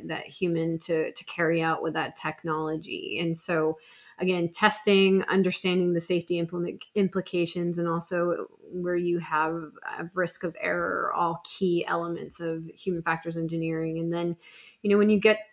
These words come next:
get to the end of the line, verifying what you think you know and making sure that all of these assumptions and design changes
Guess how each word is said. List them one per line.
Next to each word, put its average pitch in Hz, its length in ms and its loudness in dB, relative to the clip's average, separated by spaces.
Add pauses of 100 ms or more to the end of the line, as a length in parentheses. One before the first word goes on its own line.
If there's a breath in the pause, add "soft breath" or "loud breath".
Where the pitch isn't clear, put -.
(100)
get 202 160 4
to 180 100 -8
the 196 100 6
end 185 120 4
of 175 80 2
the 175 60 0
line, 185 420 4
verifying 180 920 6
what 180 140 0
you 185 120 0
think 180 320 -2
you 170 100 0
know 165 340 0
and 170 200 0
making 170 360 -4
sure 180 280 0
that 170 180 2
all 175 240 4
of 175 160 -2
these 165 320 2
assumptions 170 720 -2
and 170 160 0
design 170 540 -2
changes 165 680 -4